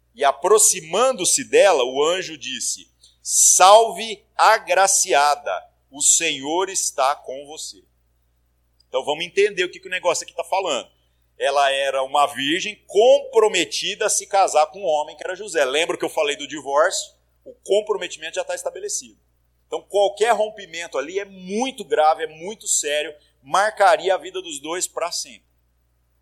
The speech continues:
Agora o estranho são as palavras desse anjo que aparece, porque o anjo vem e fala, "Salve, agraciada."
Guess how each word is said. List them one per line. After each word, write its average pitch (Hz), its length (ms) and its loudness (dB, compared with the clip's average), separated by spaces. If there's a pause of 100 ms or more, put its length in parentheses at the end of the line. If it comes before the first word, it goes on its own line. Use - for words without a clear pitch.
(480)
Agora 208 300 0
o 240 80 -4
estranho 202 760 0 (180)
são 170 280 -4
as 180 100 2
palavras 190 540 6
desse 196 380 -2
anjo 180 420 -4
que 147 80 -4
aparece, 107 600 -4 (280)
porque 135 200 -6
o 170 140 0
anjo 170 300 -2
vem 175 200 -4
e 190 40 -10
fala, 143 300 2
"Salve, 196 800 4
agraciada." 185 1300 4